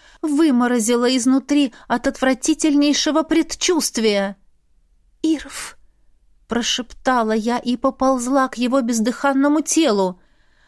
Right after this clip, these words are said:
Руки дрожали от слабости и немели от холода. С каждой минутой становилось всё страшнее и страшнее. Лицо Ирвина покрывали светящиеся узоры,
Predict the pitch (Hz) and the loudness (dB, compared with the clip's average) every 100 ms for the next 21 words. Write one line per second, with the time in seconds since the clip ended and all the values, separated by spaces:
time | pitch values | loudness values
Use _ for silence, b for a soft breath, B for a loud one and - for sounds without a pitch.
0 | _ 277 285 247 247 240 247 247 240 247 | _ 0 2 0 0 0 0 0 0 0
1 | 247 247 - 247 240 233 233 - - 254 | 0 -2 -2 -2 0 0 -2 -4 -4 -2
2 | - 247 247 240 226 220 214 214 - 233 | 0 2 2 2 2 2 0 -2 -4 -2
3 | 185 170 165 170 B B B - 277 254 | 0 -2 -6 -8 B B B -6 -2 0
4 | 226 262 269 269 285 269 240 - 247 247 | 2 4 4 4 2 0 -4 -2 0 0
5 | 285 262 - 285 - 262 269 - 277 294 | 0 0 -2 -4 -4 -2 -2 0 2 2
6 | 330 311 - 311 302 - 320 320 240 180 | 0 -4 -4 -2 -2 -2 0 2 0 -2
7 | 175 - _ _ _ _ _ _ _ _ | -6 -14 _ _ _ _ _ _ _ _
8 | 233 226 226 - - 233 208 202 202 196 | -2 -2 -2 -6 -4 -2 -2 -2 -2 -4
9 | 202 - 214 220 220 208 - 202 - 214 | -6 -4 -2 0 -2 -4 -6 -6 -4 -4
10 | - 214 214 - - 226 202 233 262 254 | -4 -4 -4 -4 -4 -4 0 0 0 0
11 | 233 | -4